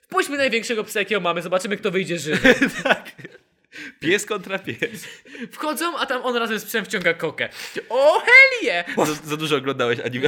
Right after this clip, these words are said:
Speaker 2: <laughs> animowanych bajek. Family Guy'a i ten, i Brick-, nie Brickleberry. Tam była ta druga bajka, gdzie był też pies, e, policyjny, który
Speaker 1: Family
Speaker 2: wciąga-,
Speaker 1: Guy.
Speaker 2: wciągał, wciągał narkotyki.
Speaker 1: Serio, what the fuck? Wyobraź sobie, że w Polsce, jak policja walczy z przestępczością. „Wpuśćmy psa”.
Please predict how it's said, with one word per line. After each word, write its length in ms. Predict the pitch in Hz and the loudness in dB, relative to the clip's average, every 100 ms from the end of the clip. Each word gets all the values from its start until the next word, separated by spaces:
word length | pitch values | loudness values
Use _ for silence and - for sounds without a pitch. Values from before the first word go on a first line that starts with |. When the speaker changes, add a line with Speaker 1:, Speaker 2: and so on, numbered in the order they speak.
| 185 | 2
Speaker 2:
<laughs> 20 | |
animowanych 720 | - 151 147 151 147 - 147 - | 0 -2 -2 0 0 -4 -10 -8
bajek. 480 | 127 117 120 - - - | -8 -8 -10 -10 -8 -6
Family 340 | - 156 160 139 | -6 -6 -8 -6
Guy'a 360 | 147 135 123 | -2 -2 -2
i 40 | 123 | -4
ten, 260 | 120 107 - - 104 | -8 -10 -12 -18 -14
i 280 | 113 113 113 | -12 -10 -10
Brick-, 320 | 120 120 - | -12 -14 -20
nie 120 | 104 | -16
Brickleberry. 460 | 98 92 90 82 65 _ | -16 -14 -12 -10 -12 _
Tam 120 | 92 | -18
była 280 | 92 92 87 | -12 -10 -10
ta 140 | 90 87 | -12 -18
druga 200 | 90 90 | -14 -10
bajka, 300 | 90 90 90 | -10 -12 -10
gdzie 140 | 92 | -10
był 160 | 101 95 | -10 -12
też 160 | 98 | -14
pies, 280 | - 101 - - | -10 -10 -12 -14
e, 120 | 95 | -12
policyjny, 540 | 107 101 110 123 123 123 - | -10 -12 -12 -10 -10 -12 -20
który 140 | - 180 | -12 -10
Speaker 1:
Family 60 | 151 | -6
Speaker 2:
wciąga-, 200 | 139 107 101 95 | -6 -6 -8 -10
Speaker 1:
Guy. 80 | 127 123 - | -12 -12 -12
Speaker 2:
wciągał, 520 | - 127 110 110 104 | -8 -6 -4 -6 -6
wciągał 280 | - 113 104 | -10 -12 -10
narkotyki. 440 | 95 104 98 90 85 _ _ | -10 -14 -18 -18 -20 _ _
Speaker 1:
Serio, 260 | - 466 | -6 -6
what 200 | - 403 - | -6 -10 -10
the 60 | 453 415 | -8 -8
fuck? 240 | - 233 | -10 -12
Wyobraź 220 | 240 302 339 | -10 -8 -8
sobie, 120 | 254 | -8
że 80 | 240 | -6
w 40 | |
Polsce, 280 | 254 247 247 | -2 -2 -2
jak 120 | 208 | -8
policja 280 | 214 190 190 | -8 -6 -4
walczy 180 | 165 160 | -4 -6
z 40 | |
przestępczością. 600 | - 151 151 123 110 117 | -12 -12 -12 -10 -10 -10
„Wpuśćmy 300 | - 214 147 | -10 -12 -10
psa”. 320 | 117 101 92 | -12 -14 -16